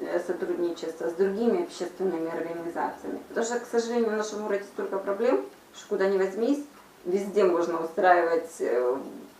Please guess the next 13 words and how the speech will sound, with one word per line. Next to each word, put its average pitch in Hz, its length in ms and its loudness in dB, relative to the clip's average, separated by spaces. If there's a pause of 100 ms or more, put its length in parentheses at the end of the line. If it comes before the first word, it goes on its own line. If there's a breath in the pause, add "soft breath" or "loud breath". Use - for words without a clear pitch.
(800)
не 120 420 2
знаю, 156 200 2
благотворительные 220 680 4
фестивали, 170 960 4 (420 loud breath)
уборки, 180 1400 8
благоустройство. 190 1600 6 (120)
Это 220 220 4
может 240 340 0
быть 233 260 0
всё. - 280 0
Это 175 200 2
может, 208 280 0 (100)
вот, 196 220 0